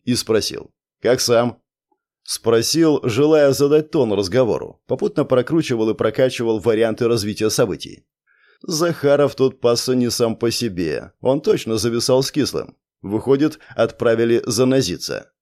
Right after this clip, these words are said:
Что-то он мне такое должен сказать, после чего придется ему вломить. Тема хоть и походил сложением на того же Пантелея, был все же откровенно рыхловат. Его уработаю на раз-два. Ударную технику за август неплохо поставили.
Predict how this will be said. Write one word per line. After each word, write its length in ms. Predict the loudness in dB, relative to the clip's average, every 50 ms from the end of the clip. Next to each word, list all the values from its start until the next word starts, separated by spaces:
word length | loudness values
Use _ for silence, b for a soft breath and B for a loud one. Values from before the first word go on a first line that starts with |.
| _ _
Что-то 400 | -18 -12 -8 -8 -6 -4 -2 -2
он 120 | -2 0
мне 140 | 0 0 0
такое 340 | 0 0 0 2 2 2 4
должен 360 | 4 4 2 2 2 2 0
сказать, 560 | -2 -2 0 0 0 2 2 2 2 0 -2
после 260 | -4 -6 -4 -4 -6 -6
чего 260 | -4 -2 -2 -2 -2
придется 460 | 0 -2 -2 0 0 -2 -2 -2 -4
ему 160 | -2 -2 -4
вломить. 540 | -4 0 0 0 2 0 -2 -8 -14 -20 _ _ _ _ _ _ _ _
Тема 300 | -4 -2 0 0 0 0
хоть 240 | 0 -2 -2 -2 -4
и 60 | -6
походил 500 | -4 -4 -2 0 0 0 0 0 -2 -2
сложением 580 | 0 -2 -2 0 0 -2 -2 -2 -2 -4 -4 B B B -2
на 140 | 0 0
того 200 | 2 2 2 2
же 140 | 0 0 -2
Пантелея, 720 | -2 -2 -2 -2 0 0 2 2 4 4 2 2 -2 b b b b b _ _ -16
был 320 | -8 -4 -2 0 0 0
все 280 | -2 -2 -2 0 0 2
же 140 | 2 2
откровенно 720 | 0 0 0 0 0 0 0 2 2 2 2 2 4 2 2
рыхловат. 640 | 2 0 0 0 0 2 2 2 0 0 -4 -10 _ _ _
Его 280 | -8 -2 2 2 4
уработаю 520 | 4 4 2 4 2 2 2 2 2 2 4
на 120 | 4 4
раз-два. 580 | 4 4 2 0 -2 0 2 2 2 0 -2 -10 _ _ _
Ударную 480 | -6 -2 2 2 2 2 0 -2 -4
технику 460 | -4 -2 -4 -2 -4 -6 -6 -4 -4 -2
за 180 | 0 0 2
август 320 | 0 0 0 -4 -6 -4 -4
неплохо 380 | -6 -4 -2 -2 -2 -2 0
поставили. 720 | -2 -2 -2 -2 0 0 2 2 2 2 2 0 -2 _